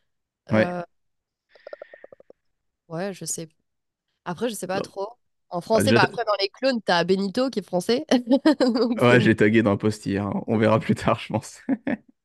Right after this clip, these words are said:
Speaker 2: Ouais, je l'avais demandé de, j'avais été en contact avec lui pour, euh, justement qu'il vienne sur Regret de France, mais il m'avait dit, en fait, je peux pas faire des spaces tant qu'à, tant que on fait pas d'annonce, en fait, parce que du coup, bah, les holders vont trouver ça pas, euh,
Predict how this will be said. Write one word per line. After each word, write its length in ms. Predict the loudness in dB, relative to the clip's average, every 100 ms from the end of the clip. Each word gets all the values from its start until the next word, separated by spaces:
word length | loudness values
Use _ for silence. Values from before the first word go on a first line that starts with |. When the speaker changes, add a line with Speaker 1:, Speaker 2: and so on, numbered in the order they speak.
| -4
Speaker 2:
Ouais, 240 | -4 -4
je 80 | -4
l'avais 220 | -4 -4
demandé 340 | -4 -4 -4
de, 400 | -4 -4 -4 -4 -4
j'avais 240 | -4 -2
été 100 | -2
en 80 | -4
contact 340 | -4 -6 -6 -6
avec 240 | -6 -6
lui 140 | -10
pour, 260 | -10 -8 -6
euh, 120 | -6
justement 640 | -6 -8 -6 -4 -4 -6 -10 _ _ _ _
qu'il 80 | -6
vienne 140 | -4
sur 140 | -2 -2
Regret 220 | 0 0
de 120 | 0
France, 240 | 0 0
mais 80 | 0
il 40 | 0
m'avait 200 | 0 -2
dit, 160 | -2
en 60 | -2
fait, 140 | -4
je 40 | -6
peux 120 | -4
pas 120 | -4
faire 120 | -2 -6
des 100 | -6
spaces 320 | -6 -6 -6
tant 140 | -8
qu'à, 400 | -6 -6 -6 -10 -12
tant 140 | -10 -8
que 320 | -6 -8 -8
on 380 | -8 -10 -14 -18 _ _ _ _ _
fait 120 | -4
pas 100 | 0
d'annonce, 380 | 2 2 2 0
en 60 | -4
fait, 160 | -4
parce 160 | -6 -8
que 80 | -10
du 140 | -12
coup, 100 | -6
bah, 540 | 0 0 2 0 0 -2 _
les 360 | -10 -4 -4 -2
holders 380 | -2 0 -2 -2
vont 380 | -6 -6 -8 -10
trouver 300 | -12 -10 -8
ça 180 | -8
pas, 460 | -6 -4 -4 -4
euh, 60 | -6